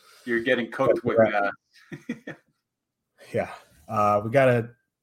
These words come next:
Speaker 2: real quick, let's get to a ten dollar super chat from Mark Brute. Probably pronounced that wrong. I just wanted to say Brute. "Thank you guys so much for the ongoing great content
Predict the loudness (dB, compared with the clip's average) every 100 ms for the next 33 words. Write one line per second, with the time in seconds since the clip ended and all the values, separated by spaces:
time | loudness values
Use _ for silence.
0 | _ _ _ -4 -2 -2 -2 -4 -4 -2
1 | -2 0 0 6 6 6 2 -4 -2 2
2 | 0 0 -2 -2 -2 -4 -8 -10 2 2
3 | 2 -2 -20 _ _ _ -20 -20 _ _
4 | -6 -6 -10 -10 -10 -10 -8 -6 -6 -8
5 | -8 -8 -8 -10 -6 4 8 8 6 -12
6 | _ -20 -20 -20 -20 -20 _ _ 6 6
7 | 8 10 10 10 6 4 4 0 -2 0
8 | 2 4 4 6 6 4 2 -2 -2 -2
9 | -4 -4 -4 -6